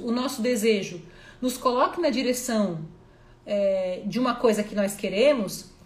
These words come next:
eventualmente o fluxo vai ser contrariar o meu desejo, pra que então eu possa de fato encontrar o fluxo da vida,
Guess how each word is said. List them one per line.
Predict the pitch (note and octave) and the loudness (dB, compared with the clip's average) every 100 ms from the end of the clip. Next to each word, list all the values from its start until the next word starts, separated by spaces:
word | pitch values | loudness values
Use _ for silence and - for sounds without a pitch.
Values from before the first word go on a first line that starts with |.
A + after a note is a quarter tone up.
| - - - - | -20 -20 -20 -6
eventualmente | D#4 F4 F4 D4+ C4+ C#4 | -4 -2 0 2 2 0
o | C4+ | -4
fluxo | - C4 D4 - B3 | -2 -2 -2 -2 -2
vai | B3 | -2
ser | A3 - D4 D#4+ D#4 - - - | -2 0 2 2 -2 -12 -20 -18
contrariar | - F4 B4 - G4 G#4+ E4 E4 G#4+ | 0 0 0 -2 0 4 4 6 4
o | |
meu | D4+ A#3+ | 2 4
desejo, | A3+ G3+ G3 E3 D#3+ - - - - - - - | 4 4 0 -2 -6 -10 -18 -20 -20 -20 -20 -2
pra | - C#4+ | 2 4
que | C#4+ | 4
então | C4+ B3+ | 0 2
eu | C#4 | 2
possa | C#4 C#4 | 2 0
de | A#3 | -2
fato | C#4 - C4+ E4 | -4 0 0 0
encontrar | D4 C#4 C4 A#3+ | -4 -4 -2 -2
o | B3 | -2
fluxo | - B3 - - B3 - - - | -4 -6 -6 -6 -8 -8 -20 -10
da | G#3 A3 | 2 2
vida, | G3+ A#3 G3 D#3+ D#3+ | 4 0 -2 -2 -6